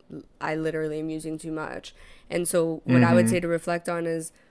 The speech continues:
Speaker 1: why you do it, and it's always in a time of needing escape. Like, you were working a lot, you were overwhelmed, and you're like, "I need to escape." And so then
Speaker 2: Yeah.
Speaker 1: you start with,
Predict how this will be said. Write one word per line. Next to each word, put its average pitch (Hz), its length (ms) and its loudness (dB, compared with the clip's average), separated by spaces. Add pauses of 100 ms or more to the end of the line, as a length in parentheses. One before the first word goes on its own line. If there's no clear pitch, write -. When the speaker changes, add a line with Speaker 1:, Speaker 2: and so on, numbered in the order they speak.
(140)
Speaker 1:
why 160 340 -2
you 170 160 2
do 160 200 -4
it, 190 320 2
and 175 120 -2
it's 165 240 -4
always 170 320 -2
in 175 100 -2
a 170 60 -2
time 165 320 -4
of 160 120 -4
needing 160 300 -4
escape. 160 560 -2
Like, 160 160 -6
you 165 100 -6
were 160 140 -4
working 165 400 -2
a 165 60 -2
lot, 165 260 -2
you 165 80 -8
were 160 100 0
overwhelmed, 165 640 -4
and 170 120 -4
you're 165 120 -2
like, 160 140 -4
"I 170 100 -2
need 170 140 -2
to 165 60 -2
escape." 165 480 -6
And 165 180 -6
so 165 140 -4
then 165 320 -4
Speaker 2:
Yeah. 107 320 -2
Speaker 1:
you - 120 -2
start 185 340 2
with, 190 100 0